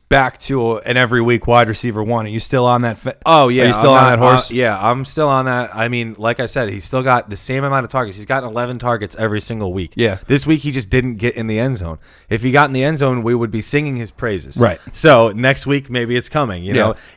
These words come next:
Speaker 2: was he gonna score sixteen touchdowns this year? Probably not. He's never had more than, like, six.
Speaker 1: Eight, I think it
Speaker 2: <laughs> You
Speaker 1: was,
Speaker 2: know?
Speaker 1: when he led
Speaker 2: So,
Speaker 1: the N F L in receiving,
Speaker 2: but, you
Speaker 1: yeah.
Speaker 2: know, I think his production has been awesome.
Speaker 1: Right.
Speaker 2: You know, they obviously moved to a quick passing offense,
Speaker 1: Yeah.
Speaker 2: and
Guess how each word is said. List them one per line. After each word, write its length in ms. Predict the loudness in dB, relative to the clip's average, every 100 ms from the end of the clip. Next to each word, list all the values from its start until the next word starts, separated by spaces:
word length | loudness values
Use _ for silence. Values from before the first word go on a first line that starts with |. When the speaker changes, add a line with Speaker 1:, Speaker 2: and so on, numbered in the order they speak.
| 0
Speaker 2:
was 140 | 2
he 100 | 2
gonna 160 | 0 -2
score 260 | 0 0
sixteen 400 | 0 -2 -4 -4
touchdowns 480 | 0 0 0 -2 -2
this 160 | -2 0
year? 120 | 0
Probably 300 | 2 2 2
not. 200 | 0 0
He's 120 | -2
never 220 | -2 0
had 160 | 0 0
more 180 | -2 -2
than, 140 | -2
like, 160 | -4 -2
six. 280 | -2 0 2
Speaker 1:
Eight, 200 | 0 0 -6 0
I 120 | 2
think 200 | 4 4
it 80 | 6
Speaker 2:
<laughs> 0 |
You 100 | 6
Speaker 1:
was, 60 | 6
Speaker 2:
know? 140 | 6
Speaker 1:
when 100 | 4 4
he 40 |
led 120 | 4
Speaker 2:
So, 80 | 4
Speaker 1:
the 60 | 4
N 60 | 2
F 120 | -2
L 120 | -2
in 40 | -2
receiving, 260 | 2 4
Speaker 2:
but, 100 | 4
you 60 | 4
Speaker 1:
yeah. 60 | 2
Speaker 2:
know, 200 | 2 0 -6 -2
I 120 | -2
think 220 | 0 -2
his 140 | -2 -2
production 520 | -2 0 -2 -2 -6
has 220 | -4 -4
been 200 | -6 -8
awesome. 440 | -2 0 0 -2
Speaker 1:
Right. 180 | -2 0
Speaker 2:
You 60 | 0
know, 80 | -2
they 200 | -2 0
obviously 360 | -2 -2 -6
moved 300 | -6 -6 -6
to 160 | -6 -6
a 40 |
quick 300 | -6 -8 -8
passing 380 | -6 -6 -6 -8
offense, 440 | -8 -8 -8 -6
Speaker 1:
Yeah. 140 | -2
Speaker 2:
and 80 | -2